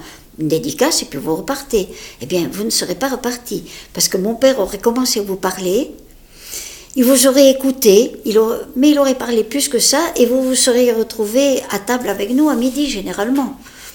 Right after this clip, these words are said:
Ça, c'était ça. La, la maison était toujours ouverte. C'est ce qu'on a voulu continuer après la, la disparition de mon père.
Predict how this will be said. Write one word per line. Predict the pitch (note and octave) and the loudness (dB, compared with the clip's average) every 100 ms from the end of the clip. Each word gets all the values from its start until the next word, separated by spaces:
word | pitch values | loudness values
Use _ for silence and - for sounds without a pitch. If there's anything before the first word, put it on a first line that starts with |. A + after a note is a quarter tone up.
| - | -8
Ça, | - A#3+ | -2 0
c'était | - - A#3+ | 0 0 0
ça. | - C#4 G3+ E3+ E3 D#3+ | 2 0 -2 -4 -4 -4
La, | - - - | -4 -8 -6
la | F3+ | -4
maison | F#3+ G#3 A3 B3+ | 0 0 2 0
était | G3+ | -2
toujours | G3 G3+ A3+ | -4 -2 -2
ouverte. | C4 D4+ | 0 0
C'est | C#4+ | 0
ce | B3+ | 4
qu'on | C#4+ C#4+ | 6 6
a | C#4+ | 4
voulu | C#4+ D4+ E4+ | 2 2 2
continuer | E4 C#4 C4 C4+ D4 | 0 -4 -2 0 0
après | D4 B3 | 0 0
la, | A3 G#3+ - - - | 0 -2 -10 -14 -8
la | F#3+ | -6
disparition | A3 - A#3+ A3+ A3+ | -4 -4 -2 0 0
de | |
mon | G#3 G#3 | -2 -4
père. | G#3 G#3+ D4 | 0 2 0